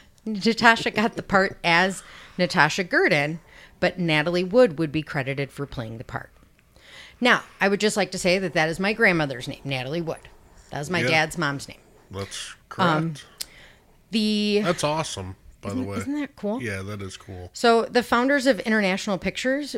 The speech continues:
Speaker 1: William Goetz and Leo Spitz, decided Natasha Gurdon was too ethnic,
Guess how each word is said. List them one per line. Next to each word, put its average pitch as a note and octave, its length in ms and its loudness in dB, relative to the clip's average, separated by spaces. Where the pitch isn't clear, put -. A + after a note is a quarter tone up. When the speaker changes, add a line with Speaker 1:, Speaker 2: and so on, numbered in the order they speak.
Speaker 1:
William F#3 640 -2
Goetz F3+ 340 0
and E3+ 220 0
Leo E3 240 0
Spitz, - 520 -4
decided E3 560 -2
Natasha D3+ 420 0
Gurdon F3 440 0
was D3+ 200 -4
too - 240 -6
ethnic, B3 640 -4